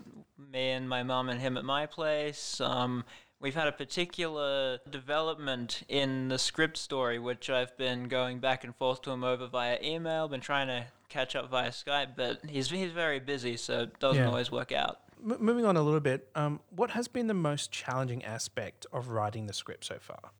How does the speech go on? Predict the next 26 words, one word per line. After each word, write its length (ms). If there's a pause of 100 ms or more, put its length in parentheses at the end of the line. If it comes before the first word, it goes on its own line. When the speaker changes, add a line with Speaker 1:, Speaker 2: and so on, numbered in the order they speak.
Speaker 1:
Writing 380
a 60
script 440
for 220
a 60
story, 600
really, 340
Speaker 2:
Mm-hmm. 100
Speaker 1:
because 400
as 80
I 100
said 240
with 320
Airlock, 680
that 260
was 180
more, 440 (320)
that 100
was 140
more 160
just 180
one 260
part 320
of 140
the 80
film. 340